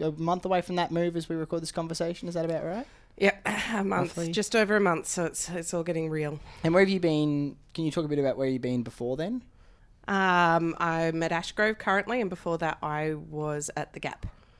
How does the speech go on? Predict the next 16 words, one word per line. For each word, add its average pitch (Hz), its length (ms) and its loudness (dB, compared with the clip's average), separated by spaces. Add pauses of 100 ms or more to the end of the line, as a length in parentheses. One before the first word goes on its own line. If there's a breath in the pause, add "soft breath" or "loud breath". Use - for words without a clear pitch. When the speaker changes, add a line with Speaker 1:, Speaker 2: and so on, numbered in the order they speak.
(160 soft breath)
Speaker 1:
Okay, 143 180 -6
right. 113 180 -6 (300)
And 139 720 0 (220)
you, 156 340 -4 (120)
people - 240 -4
might 147 320 -2
know 127 160 0
you 123 340 -2
from 123 300 -8
a 123 40 -6
few 151 200 -4
media 131 320 0
appearances 120 480 -8
you 117 100 -6
have 120 380 -6
done. 123 340 -4